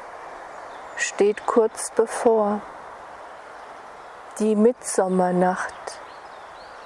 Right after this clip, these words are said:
die Mitsommerzeit, die Sommersonnenwende nennt ihr sie wohl. Nun wirst du dich fragen,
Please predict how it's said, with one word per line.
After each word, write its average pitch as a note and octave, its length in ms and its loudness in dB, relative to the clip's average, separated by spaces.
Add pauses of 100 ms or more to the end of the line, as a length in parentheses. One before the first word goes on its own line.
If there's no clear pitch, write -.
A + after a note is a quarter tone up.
(380)
die F#3 120 4
Mitsommerzeit, F#3 1300 4 (1700)
die G#3 160 4
Sommersonnenwende F#3+ 1800 6 (340)
nennt G3+ 360 4
ihr F#3+ 180 6
sie F#3 300 2
wohl. F#3+ 400 4 (3250)
Nun A#3+ 240 6
wirst B3+ 300 4
du C4 40 6
dich A#3+ 280 2
fragen, G#3+ 680 4